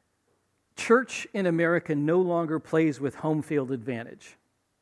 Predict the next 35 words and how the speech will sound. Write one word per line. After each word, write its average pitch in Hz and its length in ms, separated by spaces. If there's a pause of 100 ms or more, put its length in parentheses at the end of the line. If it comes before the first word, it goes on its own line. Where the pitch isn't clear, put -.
(880)
Our 151 140
culture 226 500
has 151 200
changed, - 760 (880)
and 160 100
it - 20
was 147 140
time 190 320
for 180 140
our 160 100
churches 160 480
to 143 100
get 151 300
it 135 220
and 135 120
understand 131 580
that. 113 200 (1700)
The 185 100
church - 540
and 185 180
the 175 60
world, 147 580 (440)
this 156 200
conference, 160 560
the 147 80
people 147 380
tried 139 300
to 143 60
say, 147 200
the 147 100
church 240 300
and 226 100
the 185 60
world, 139 360 (1040)
um, 143 220